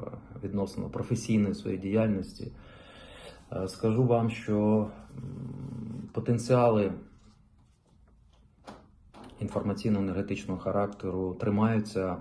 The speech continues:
на досить високому рівні. Потенціал енергочутливості в Україні,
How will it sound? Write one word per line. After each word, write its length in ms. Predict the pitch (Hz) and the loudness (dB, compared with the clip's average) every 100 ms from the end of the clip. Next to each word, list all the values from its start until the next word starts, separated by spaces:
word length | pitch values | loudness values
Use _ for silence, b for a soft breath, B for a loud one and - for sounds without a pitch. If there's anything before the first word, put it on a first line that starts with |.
| - | -8
на 400 | 90 92 92 87 | -6 -4 -4 -6
досить 580 | 107 101 95 92 87 - _ b b b b b b b b b b _ - - _ - | -6 -6 -4 -8 -10 -14 _ b b b b b b b b b b _ -20 -20 _ -6
високому 540 | 107 - 123 104 101 | -2 2 2 2 0
рівні. 400 | 113 123 120 120 | 2 4 4 2
Потенціал 540 | 110 113 104 110 113 | -2 -2 0 2 4
енергочутливості 1080 | 104 98 95 92 - 101 101 92 - - 92 | 4 0 -2 -6 -6 -2 0 -2 -4 -10 -8
в 60 | 90 | -6
Україні, 640 | - 95 92 90 87 | -2 -2 0 -2 -4